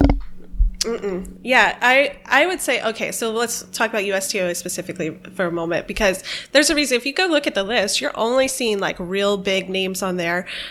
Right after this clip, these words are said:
And that's because the cost for a U S based operator is from just under five grand to, like, over thirteen grand per year. And that is in addition to putting up, um, the million dollar line of credit.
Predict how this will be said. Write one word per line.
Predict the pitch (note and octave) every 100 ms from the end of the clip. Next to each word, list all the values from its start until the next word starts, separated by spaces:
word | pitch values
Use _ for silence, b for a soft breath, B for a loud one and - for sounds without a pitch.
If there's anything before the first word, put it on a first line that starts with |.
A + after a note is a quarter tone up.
| B
And | - G#3
that's | G3+ G#3 -
because | B3+ C4 A3+ G#3+ -
the | G#3
cost | G#3 - E4 G3 G#3 -
for | G3+
a |
U | G#3
S | A3 G#3
based | G#3 G3
operator | - G#3 G3 F3+ F3+
is | - F3+ -
from | - F3 F3 E3+
just | - F#3 F#3
under | F3 F3+
five | - C#4+ C#4+
grand | C#4+ C#4 C4+ -
to, | G#3
like, | F3+ D#3+
over | A3 G#3
thirteen | G#3 G#3 G#3
grand | F3+ F3 F3
per | -
year. | C#4+ A3 F#3+ F#3 B B B -
And | G3+
that | A#3 -
is | G3+ F#3 -
in | G3+
addition | F#3 G#3+ G#3+ F#3+ E3 -
to | F3 E3+
putting | - F#3+ F3+
up, | F3+ F3 - B B B B
um, | G3+ F#3 F3 F3 F#3+ - -
the | F#3 E3
million | E3+ F#3+ F3+
dollar | F3 D#3+ D#3+ -
line | F#3+ F3
of | F3
credit. | - G3+ F3 -